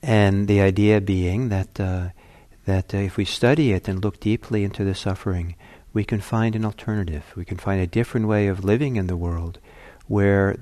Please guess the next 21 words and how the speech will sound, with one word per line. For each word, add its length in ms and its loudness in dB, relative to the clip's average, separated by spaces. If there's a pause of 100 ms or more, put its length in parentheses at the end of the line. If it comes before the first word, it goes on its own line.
something 420 -2
about 340 -2
how 160 -2
we 140 -2
suffer 540 -4 (260)
doesn't 300 -2
have 160 -2
to 120 -2
be 160 -4
there. 320 -6 (840)
And 240 -2
what 200 2
that 180 4
is, 420 2
is 80 -4
part 300 -4
of 160 -2
the 500 -2 (420)
exploration, 800 -4
discussion, 680 -6
and 180 -8